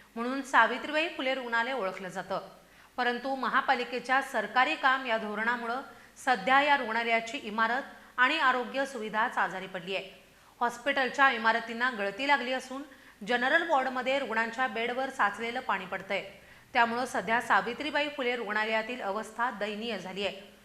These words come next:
याकडं प्रशासनाचं लक्ष कधी जाणार, अशी चर्चा सध्या नागरिकांमध्ये सुरू आहे. सर्वसामान्य नागरिकांना संजीवनी असणारे रुग्णालय म्हणून सावित्रीबाई फुले रुग्णालय ओळखलं जातं,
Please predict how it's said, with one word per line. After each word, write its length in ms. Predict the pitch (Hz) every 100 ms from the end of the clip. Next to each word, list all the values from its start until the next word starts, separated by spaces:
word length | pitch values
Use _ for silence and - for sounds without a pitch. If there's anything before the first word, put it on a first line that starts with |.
| - - -
याकडं 360 | 254 262 254
प्रशासनाचं 720 | 262 247 202 262 262 262 247 277
लक्ष 260 | 214 - 254 -
कधी 240 | 202 240
जाणार, 300 | 285 233 170 -
अशी 220 | 190 180 240
चर्चा 460 | 247 233 233 170 151 - - -
सध्या 280 | 226 214 247
नागरिकांमध्ये 680 | 226 185 190 196 185 180 180
सुरू 220 | - 180
आहे. 320 | 170 165 - - _ _ _ _ _ _ _ _ _ _ - -
सर्वसामान्य 760 | - 285 294 311 320 262 247 262
नागरिकांना 680 | 262 202 208 226 226 233 254
संजीवनी 500 | 247 208 190 262 302
असणारे 460 | 277 247 226 233 240
रुग्णालय 480 | 196 202 208 214 262 - - -
म्हणून 280 | 233 240 285
सावित्रीबाई 640 | 277 247 208 240 269 277 294
फुले 280 | 277 226
रुग्णालय 380 | 233 208 208 220
ओळखलं 340 | 233 185 202 185
जातं, 300 | 180 196